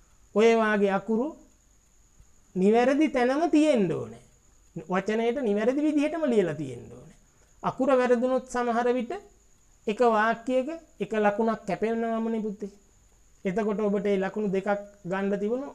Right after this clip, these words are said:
ලස්සන වාක්‍ය, පැහැදිලි වාක්‍ය, ඒ වගේම අර්ථවත් වාක්‍ය අර, අ, නිවැරදි අකුර නැති නිසා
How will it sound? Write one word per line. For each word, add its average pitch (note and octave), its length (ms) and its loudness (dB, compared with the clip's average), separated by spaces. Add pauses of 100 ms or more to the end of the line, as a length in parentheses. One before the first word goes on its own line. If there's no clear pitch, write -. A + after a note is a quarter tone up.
(120)
ලස්සන G#3 520 -4
වාක්‍ය, F3 520 -4 (800)
පැහැදිලි G3+ 540 -2
වාක්‍ය, G3+ 520 -4 (640)
ඒ F#3+ 200 2
වගේම G3 320 2 (100)
අර්ථවත් G3+ 600 0
වාක්‍ය G#3 480 -4 (160)
අර, F#3+ 180 -2
අ, F#3+ 100 0 (1000)
නිවැරදි B3 520 4
අකුර B3 260 4
නැති G#3+ 280 2
නිසා A#3 340 2